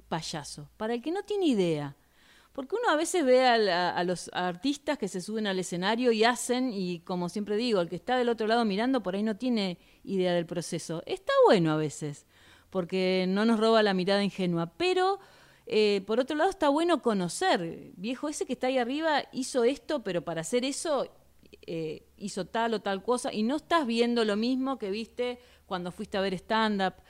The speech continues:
O sea, quiero, si podés contarnos, <clears throat> ¿cuál es la diferencia? O sea, si es que hay alguna diferencia, ¿y qué es lo que a vos te da el cl-, el payaso que no te da otra cosa?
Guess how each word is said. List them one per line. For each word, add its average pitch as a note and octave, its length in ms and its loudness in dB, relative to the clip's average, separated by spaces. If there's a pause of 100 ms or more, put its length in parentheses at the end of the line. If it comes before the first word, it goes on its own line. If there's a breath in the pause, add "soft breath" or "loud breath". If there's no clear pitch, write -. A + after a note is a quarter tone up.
(220 loud breath)
O - 80 -8
sea, G3 300 -2 (380 soft breath)
quiero, F4 260 0
si A#3 160 -4
podés F#3+ 440 0
contarnos, F3 840 -4 (140)
<clears throat> - 140 -20
¿cuál C#4 200 2
es F4+ 80 2
la D#4+ 140 6
diferencia? F#3+ 880 6
O C#3+ 40 2
sea, E3 160 0
si G#3+ 140 2
es G3+ 80 4
que - 120 0
hay E3+ 120 6
alguna E3 280 2
diferencia, E3+ 600 -2
¿y G#3 120 -4
qué E4 180 -2
es F4+ 40 0
lo D#4+ 140 4
que F#3 140 0
a E3+ 80 6
vos D#4 280 4
te F#3 120 4
da E3+ 100 6
el E3+ 180 2
cl-, F#3 160 2
el E3 200 2
payaso F#3+ 520 0
que F3+ 140 0
no F#3 140 2
te E3+ 140 2
da F3 180 6
otra E3+ 240 -2
cosa? G3 340 -4